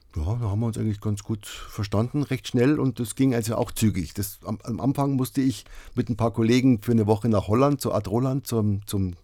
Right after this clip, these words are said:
Coaching und, ähm, danach habe ich dann gleich angefangen und habe auch rela-, schnell, relativ schnell die Morgensendung bekommen, weil, äh, es Ärger mit Klaus Teuber gab. Der hat die ja sehr erfolgreich gemacht, aber die haben sie irgendwie, Gründe weiß ich nicht, aber auf jeden Fall war er von einem Tag auf den anderen nicht mehr da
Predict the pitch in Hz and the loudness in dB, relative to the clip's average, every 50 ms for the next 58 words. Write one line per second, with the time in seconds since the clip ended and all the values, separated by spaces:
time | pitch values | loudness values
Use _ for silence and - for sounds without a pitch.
0 | _ _ - 123 139 - - 135 139 139 135 - - - - - - - - - | _ _ 2 2 2 2 2 2 2 2 0 -4 -12 -20 -20 -20 -20 -20 -20 -20
1 | - - - - - - - 120 110 113 113 113 107 104 113 110 110 110 107 107 | -20 -20 -20 -20 -16 -4 0 2 4 4 4 4 2 2 2 2 2 2 2 2
2 | 104 101 104 - - - _ _ - 101 92 85 80 98 104 - - - - - | 0 0 -4 -8 -16 -20 _ _ -2 -2 0 0 0 -2 -4 -6 -12 -20 -20 -20
3 | - - 120 113 - 113 120 117 117 113 110 113 120 117 - 120 127 - - - | -10 -10 -6 -6 -4 -4 -4 -4 -4 -2 -2 -4 -4 -4 -6 -8 -8 -8 -8 -8
4 | 117 120 131 131 123 110 113 117 127 113 - 113 117 139 143 117 - - 113 104 | -6 -4 -2 -2 -2 -2 -2 -2 -2 0 2 2 2 2 2 0 0 -2 -4 -2
5 | - 117 135 139 - 131 110 - - 113 120 117 120 107 92 - - - 107 101 | -2 -2 -2 -2 -2 -4 -4 0 0 2 2 2 2 0 0 -2 -6 -4 0 2
6 | 98 107 127 147 147 - - - - - 127 135 139 143 143 135 139 120 - 131 | 2 2 2 0 -2 -4 -6 -12 -6 -2 0 2 2 2 0 0 -2 0 2 2
7 | 131 143 151 156 - - - - - - - - - - - - 107 110 113 113 | 2 4 2 0 -4 -12 -20 -20 -20 -20 -20 -20 -20 -18 -6 -2 0 2 2 2
8 | 113 110 110 110 110 107 107 107 107 104 - - - 110 110 113 117 113 110 104 | 2 2 2 0 0 2 0 0 0 -2 -4 -6 -4 -2 -2 -2 0 0 0 0
9 | 101 - 98 92 - - 101 104 120 139 147 139 - 135 139 139 - - 113 107 | 0 0 0 0 0 0 2 2 4 4 2 0 0 -2 -2 -2 -2 -2 0 0
10 | 107 104 - 110 104 101 101 95 - - 104 98 98 98 - - 110 117 120 - | -2 -2 -2 -2 0 2 0 0 0 -2 -2 -2 -2 -4 -4 -2 0 0 2 2
11 | 113 98 92 - 98 87 95 110 120 - - 117 110 107 104 104 104 98 101 104 | 0 0 0 0 -2 -2 -2 -2 -4 -4 -6 -4 -4 -4 -4 -4 -4 -4 -4 -4
12 | 101 104 92 92 107 107 104 101 107 104 101 104 - - - - _ - - 113 | -4 -6 -6 -4 -4 -4 -2 -2 -2 -2 -2 -4 -10 -18 -20 -20 _ -4 2 4
13 | 135 147 135 120 101 98 107 110 117 107 101 117 113 101 101 98 104 104 98 - | 4 6 6 4 4 4 2 2 2 2 4 4 2 2 0 0 0 0 0 0
14 | 110 104 98 104 95 98 92 92 95 101 101 - 110 104 104 101 - 90 98 95 | 0 0 0 0 0 0 0 0 -2 -4 -6 -4 -2 -2 -2 0 0 0 2 2
15 | 107 104 - 131 131 - 117 113 107 104 107 110 104 - 101 90 85 87 90 117 | 2 2 0 -2 0 0 2 2 4 2 2 0 0 0 -2 -2 0 0 0 0
16 | - | 0